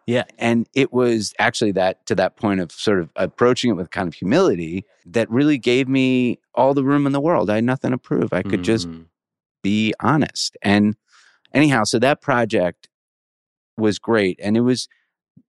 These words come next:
Speaker 2: one of the first projects where I realized that if you're interested in exploring an idea and you wanna share that with others, you need multiple doorways in. So it wasn't just a book. It was also a film. It was also an exhibition.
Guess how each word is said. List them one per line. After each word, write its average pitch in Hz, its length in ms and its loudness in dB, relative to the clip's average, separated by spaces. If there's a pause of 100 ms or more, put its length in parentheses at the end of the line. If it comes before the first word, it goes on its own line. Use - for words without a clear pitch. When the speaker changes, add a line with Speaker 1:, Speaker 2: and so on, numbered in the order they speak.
(200)
Speaker 2:
one 151 180 2
of 190 80 4
the 175 60 0
first 143 260 0
projects 120 400 0
where 101 100 2
I 98 40 2
realized 98 540 0
that 92 180 0 (100)
if 120 160 -4
you're 139 160 2
interested 160 800 0
in 120 140 0
exploring 117 540 0
an 101 100 2
idea 82 560 -2 (200)
and 101 140 2
you 110 60 4
wanna 110 180 2
share 123 320 2
that 110 160 0
with 90 100 -2
others, 82 500 -6 (440)
you 131 160 2
need 143 320 2
multiple 110 640 0
doorways 76 640 -2
in. 62 300 -6 (720)
So 90 520 0
it 107 120 0
wasn't 117 400 2
just 95 240 -4
a 82 40 -4
book. 71 380 -6
It - 140 -6
was 73 360 -10
also 78 300 -4
a 73 60 -2
film. 71 460 -2
It 71 140 -8
was 80 120 -6
also 73 300 0
an 71 80 -2
exhibition. 71 800 -2